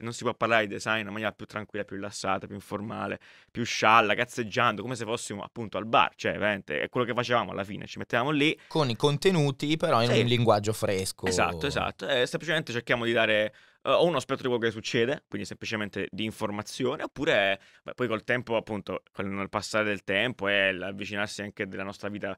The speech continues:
Speaker 1: professionale verso altre cose, cioè, lavorando fisicamente abbiamo potuto dare anche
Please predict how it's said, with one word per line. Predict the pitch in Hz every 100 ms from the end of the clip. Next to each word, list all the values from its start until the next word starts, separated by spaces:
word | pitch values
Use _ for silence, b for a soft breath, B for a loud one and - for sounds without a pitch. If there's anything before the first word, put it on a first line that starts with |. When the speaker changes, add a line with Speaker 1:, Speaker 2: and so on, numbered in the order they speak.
| b b b
Speaker 1:
professionale | 104 104 - 110 101 110 113
verso | 98 98 -
altre | 101 95
cose, | 90 107 110 107 95 98
cioè, | 85 85 95
lavorando | - 101 110 113 104 92
fisicamente | _ 95 107 123 147
abbiamo | 113 110
potuto | 104 110 110
dare | 107 107
anche | 107 117 120 104